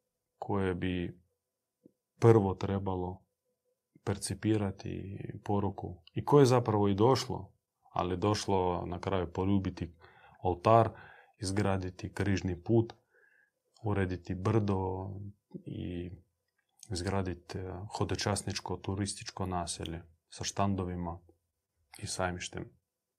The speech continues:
A poruka, poruku su ignorirali i došlo je do rata.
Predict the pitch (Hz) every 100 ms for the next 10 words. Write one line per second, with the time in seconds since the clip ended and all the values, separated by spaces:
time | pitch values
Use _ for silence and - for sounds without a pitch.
0 | _ _ _ _ _ _ _ - 98 87
1 | 104 113 120 127 127 123 123 123 117 113
2 | 120 117 - 107 101 104 - _ _ _
3 | _ _ - _ _ _ _ _ 110 92
4 | 92 92 107 113 107 95 - _ - 101
5 | 95 95 92 _ _ _ _ _ - 90
6 | 107 98 90 85 82 107 - -